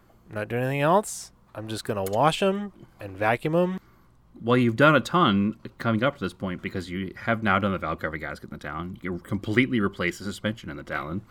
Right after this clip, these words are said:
Speaker 1: Yep.
Speaker 2: You finally figured out the idle in the Galant. You fixed a leak in the Galant. Like, there's, so you've done a lot. It's not like you're just like, "My cars are ready to go to the show." They're prepared because you made them prepared.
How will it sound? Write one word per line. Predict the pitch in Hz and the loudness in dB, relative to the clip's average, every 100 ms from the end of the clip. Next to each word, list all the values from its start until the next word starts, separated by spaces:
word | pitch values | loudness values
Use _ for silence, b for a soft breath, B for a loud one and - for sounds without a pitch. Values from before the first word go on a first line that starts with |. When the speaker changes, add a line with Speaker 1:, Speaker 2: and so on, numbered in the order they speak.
| b | b
Speaker 1:
Yep. | 110 B B - | 2 B B -8
Speaker 2:
You | |
finally | 92 101 107 104 | 6 8 8 4
figured | 104 101 92 | 4 2 4
out | 92 92 | 2 0
the | 95 90 | 0 2
idle | 98 95 85 | 2 2 -2
in | 87 85 | -2 -4
the | |
Galant. | 80 82 73 78 95 b b b _ | -4 -6 -6 -6 -8 b b b _
You | 90 | -10
fixed | - 107 - - - | -2 -2 -2 -18 -10
a | 92 | -6
leak | 85 101 - | -2 -2 0
in | |
the | 92 | 0
Galant. | 98 82 73 92 - - | 0 0 -4 -6 -8 -6
Like, | 95 87 - | -6 -6 -6
there's, | 113 107 - | -4 -4 -2
so | 135 | 0
you've | 135 | 2
done | 208 | 2
a | 170 | 2
lot. | 87 98 78 | 2 0 0
It's | - | 2
not | 139 95 | 2 4
like | 117 | 0
you're | 101 | -2
just | 101 98 | -2 -2
like, | 92 - B B B - | -4 -8 B B B -12
"My | 87 | -2
cars | 92 104 | 0 2
are | 107 | 2
ready | 123 127 | 2 2
to | |
go | 131 | 2
to | 127 | 0
the | |
show." | 123 135 95 87 - - | 2 2 2 0 -6 -4
They're | 110 | -2
prepared | 98 98 135 135 95 87 | -2 -2 2 4 4 2
because | - 98 82 | -4 -6 -4
you | |
made | 82 98 | 0 0
them | 95 | 0
prepared. | 87 - - 50 | -4 -8 -10 -10